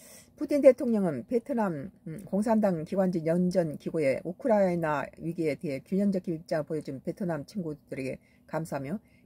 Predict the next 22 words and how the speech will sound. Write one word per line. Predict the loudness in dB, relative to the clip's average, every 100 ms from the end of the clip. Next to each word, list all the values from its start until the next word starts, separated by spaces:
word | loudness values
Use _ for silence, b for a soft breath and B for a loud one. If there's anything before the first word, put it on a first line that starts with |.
| -6
베트남은 | -4 -2 -2 -4
국제법과 | -10 -10 -8 -8 -4 -4 -4 _ -6
평등 | -2 0 0
원칙에 | -4 -8 -12
기초한 | -8 -6 -6 -6
공정한 | -4 -2 0 -2
세계 | -2 -4
질서 | -6 -8 -10
강력한 | -8 -6 -6 -8
지지자라고 | -10 -16 -8 -6 -4 -8
칭찬했다. | -12 -8 -8 -8 -12 -14 -16 _ _ _ _ _ _ _ b b b b 0
베트남은 | 0 2 2 2 2
국제형사재판소에서 | 0 2 2 4 2 0 0 0 -2 -2 -4 -4 0 2 0 -2 -4 -6 b b b
체포영장이 | -2 2 2 2 2 0 0
발부된 | -2 -2 -2 -2
데다가 | -4 -6 -8
국제적 | -8 -4 0 0 -2
평판이 | -8 -2 -2 -4 -6
땅으로 | -2 -2 0
떨어진 | -2 -2 -6
푸틴 | -8 -6 -4
대통령이 | -4 -4 -8 -6 -6